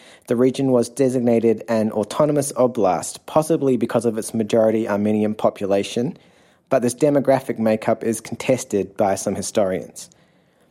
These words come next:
Historian Robert Service and some others are happy to blame Stalin for everything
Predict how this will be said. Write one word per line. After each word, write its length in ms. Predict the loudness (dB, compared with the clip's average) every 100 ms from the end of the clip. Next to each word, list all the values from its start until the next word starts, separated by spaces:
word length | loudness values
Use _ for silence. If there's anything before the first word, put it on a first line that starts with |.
| _ _ _
Historian 520 | -6 0 4 4 4 4
Robert 300 | 2 2 -4
Service 560 | 2 4 4 0 0
and 340 | -2 -2 -2 0
some 220 | 0 2
others 400 | 2 2 0 -2
are 160 | -4
happy 340 | -2 0 0 0
to 140 | -2
blame 320 | 0 2 2
Stalin 480 | 2 2 4 2 0
for 80 | 0
everything 680 | 2 2 -2 -6 -6 -6